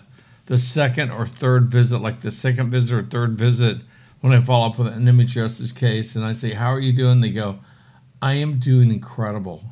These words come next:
I am doing great. I've been on birth control pills now for four months. I take lots of natural progesterone. I sleep like a baby. My hormones have all come back. I'm having periods, but they're really light. If they're not, I take more progesterone."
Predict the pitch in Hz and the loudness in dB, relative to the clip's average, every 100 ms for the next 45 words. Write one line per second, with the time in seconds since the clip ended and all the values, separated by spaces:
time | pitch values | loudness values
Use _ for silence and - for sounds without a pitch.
0 | - 113 131 143 120 117 104 95 - 104 | -8 0 0 2 2 2 0 -6 -8 -8
1 | 101 87 - _ _ _ _ - 131 147 | -6 -8 -16 _ _ _ _ -4 0 2
2 | 143 123 131 123 135 127 135 123 131 123 | 0 -2 -2 -2 -4 -4 -4 -2 -2 0
3 | 123 120 120 107 - 123 113 117 127 135 | 2 0 -2 -10 -8 -4 0 2 2 0
4 | 127 - - _ _ _ - _ _ 123 | -4 -12 -16 _ _ _ -20 _ _ -2
5 | 123 139 131 123 131 120 127 139 131 127 | 0 0 0 -2 0 0 2 2 2 0
6 | 120 127 127 117 127 117 110 - - 135 | -6 -4 -2 -2 0 0 -2 -6 -4 -4
7 | 127 123 123 123 113 110 117 113 110 - | -2 -2 0 0 0 -2 0 -2 -4 -16
8 | _ _ - 120 113 131 139 127 120 120 | _ _ -2 0 4 4 2 -2 0 -2
9 | 120 123 113 107 107 - 107 120 123 123 | 2 2 2 0 -2 -4 0 2 2 0
10 | 131 135 135 113 107 127 117 117 117 98 | -4 -4 -6 -6 -8 -8 -6 -4 -4 -4
11 | 101 117 131 - 123 123 123 - 117 107 | -2 -2 -2 -4 -8 -8 -10 -6 -4 0
12 | 120 127 127 120 - 120 113 120 117 - | 0 2 0 -4 -4 -4 -2 -4 -6 -8
13 | 113 117 117 - 123 131 123 | -8 -8 -8 -6 -4 -2 -2